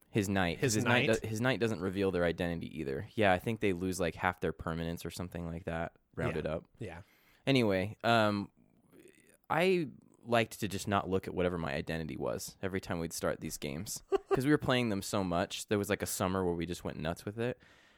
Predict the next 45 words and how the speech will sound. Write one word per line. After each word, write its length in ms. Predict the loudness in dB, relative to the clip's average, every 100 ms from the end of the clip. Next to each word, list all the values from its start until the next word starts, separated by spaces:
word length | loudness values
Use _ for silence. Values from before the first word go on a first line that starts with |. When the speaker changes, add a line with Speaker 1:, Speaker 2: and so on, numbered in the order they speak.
| _ -2
Speaker 1:
and 400 | 2 4 2 2
I 80 | 0
just 160 | 0 0
kept 160 | -2
saying, 200 | 0 0 4
"I 80 |
don't 120 | 4 4
know 80 |
what 100 | 0 -2
I 60 |
am. 200 | -6 -8 -12 -4
I'm 80 | -2
attacking 360 | 2 2 2
the 60 | -6
king." 280 | -4 -4 -6 -10 -14 -12 -2
<laughs> 480 | 0 6 8 8 4 4 4
And 300 | 4 6 6 6
we 80 | 6
had 180 | 6 4
this 160 | 0
guy 400 | 6 8 10 10
who 100 | 6
played 300 | 0 0 2
with 160 | 0 2
us 260 | 2 2 -4 -6
who 380 | 0 2 2 0 -2 _ _
he 200 | -6 0
was 200 | 2 2
so 420 | 4 8 10 8 6
anal 280 | 4 6 6
retentive. 600 | 4 4 2 2 0 -4 _ _
He 160 | 0 2
just 160 | 4
could, 260 | 6 6 6
this 160 | 2 4
just, 160 | 6
like, 160 | 6 6
he 100 | 0
just 140 | 0
couldn't 220 | 4 4
handle 320 | 6 4 6 4
this 160 | 0
game, 300 | 0 0 0
man. 260 | -2 -4 -2
Like, 240 | -2 -2